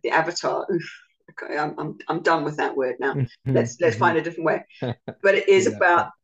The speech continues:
Speaker 2: yeah.
Speaker 1: that messaging is absolutely key, because if you don't have the right message, all the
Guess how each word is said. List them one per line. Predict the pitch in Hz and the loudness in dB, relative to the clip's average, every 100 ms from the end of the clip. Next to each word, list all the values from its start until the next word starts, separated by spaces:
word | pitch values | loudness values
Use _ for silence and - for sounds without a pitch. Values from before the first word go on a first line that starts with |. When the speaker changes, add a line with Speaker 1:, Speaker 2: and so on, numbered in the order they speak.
| - | 0
Speaker 2:
yeah. | 185 | 2
Speaker 1:
that | 175 185 | 2 0
messaging | 185 226 277 240 175 139 143 170 226 _ _ _ _ _ | 2 2 0 0 2 4 4 0 -6 _ _ _ _ _
is | 185 - - | 2 2 2
absolutely | 180 - - 180 170 170 165 165 160 - _ _ | 2 2 2 4 4 6 6 6 4 -2 _ _
key, | - 247 262 196 156 214 233 - _ _ | -6 -2 0 0 -2 -6 -8 -14 _ _
because | - 220 214 | 0 2 0
if | 220 | 0
you | |
don't | 214 226 220 | 4 4 4
have | 214 | 0
the | 202 | 2
right | 175 185 - | 2 2 2
message, | 196 277 - - 165 - _ _ _ _ _ - - - | 0 0 2 2 0 -8 _ _ _ _ _ -14 -10 4
all | 233 220 | 6 6
the | 190 - | 4 -2